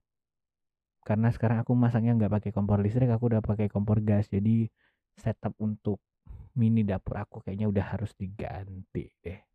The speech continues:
Biar nggak nyamber kemana-mana api, gas, dan lain sebagainya. Karena masih, aku jujur masih, masih, ini pertama kali aku pasang gas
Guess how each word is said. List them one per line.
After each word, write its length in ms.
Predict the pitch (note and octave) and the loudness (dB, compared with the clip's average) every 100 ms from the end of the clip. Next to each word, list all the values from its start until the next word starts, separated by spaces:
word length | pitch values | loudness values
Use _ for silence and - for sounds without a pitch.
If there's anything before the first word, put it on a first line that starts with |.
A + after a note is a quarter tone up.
| _ _ _ _ _ _ _ _ - | _ _ _ _ _ _ _ _ -6
Biar 460 | G#2 F#2+ F#2+ F#2+ F#2+ F#2 - - | -2 0 -2 -2 -6 -8 -16 -6
nggak 240 | G#2+ G2 - _ _ _ | -2 -2 -6 _ _ _
nyamber 360 | A2+ G#2 G#2 G2+ | 2 4 4 4
kemana-mana 480 | G2+ G2 G2+ G2 G2+ | 2 2 4 4 2
api, 420 | G2+ - - G#2+ A2+ | 0 -4 -4 -6 -2
gas, 280 | G2+ G2+ - | 0 0 0
dan 240 | G2 G2 | 0 2
lain 160 | G2 G2 | 2 0
sebagainya. 400 | - F#2+ F#2+ G2+ | 0 -2 0 2
Karena 160 | G#2 | 4
masih, 240 | G#2+ A2+ G#2+ _ _ _ _ _ | 4 4 0 _ _ _ _ _
aku 160 | - - | -2 2
jujur 240 | C3 A#2+ C#3+ | 2 4 6
masih, 560 | C3+ - A#2 A2 A2 G#2+ | 6 6 4 4 6 8
masih, 440 | G#2+ - A2 G#2+ - | 6 4 2 2 6
ini 140 | C#3 | 8
pertama 320 | G3+ F#3 D3+ | 8 10 10
kali 200 | C3+ B2+ | 10 12
aku 120 | B2 A#2+ | 12 10
pasang 360 | A2+ - B2+ A#2 | 6 6 6 8
gas 160 | C#3+ | 6